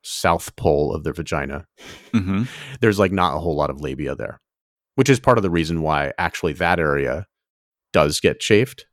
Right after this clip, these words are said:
Speaker 1: This woman is unusual in that she has the north pole getting chafed.
Speaker 2: Right.
Speaker 1: But that south pole area, like, is much more likely to get chafed because there's just not a whole lot of, like, uh, there's not a whole lot of, like, skin to rub back and forth,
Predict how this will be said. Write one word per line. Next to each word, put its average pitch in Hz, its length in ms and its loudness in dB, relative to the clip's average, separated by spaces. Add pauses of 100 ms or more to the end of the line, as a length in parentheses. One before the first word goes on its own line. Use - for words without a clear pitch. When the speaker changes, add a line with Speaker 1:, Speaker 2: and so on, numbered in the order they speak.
Speaker 1:
This 107 160 0
woman 90 200 4
is 76 80 2
unusual 78 560 4
in 90 80 0
that 80 120 0
she 80 180 -2
has 78 160 0
the 78 100 -2
north 82 340 0
pole 95 220 2
getting 101 260 2
chafed. - 480 -4 (380)
Speaker 2:
Right. 98 360 -4 (180)
Speaker 1:
But - 80 -12
that 92 100 2
south 127 280 2
pole 101 140 4
area, 80 280 4
like, 76 140 0
is 80 100 -6
much 78 220 -2
more 80 160 0
likely 73 260 -2
to 80 80 -4
get 78 100 -4
chafed 76 280 -2
because 78 200 -6
there's 78 120 -4
just - 120 -6
not 71 160 4
a - 60 2
whole 78 180 0
lot 69 140 4
of, 76 100 -2
like, 73 220 -2 (1000)
uh, - 380 -4 (680)
there's 92 120 0
not 90 120 4
a - 20 -2
whole 82 140 2
lot 73 140 4
of, 67 60 -2
like, 69 140 -2
skin 80 400 2
to - 100 -2
rub 78 200 2
back 78 240 0
and 85 100 -4
forth, 92 320 0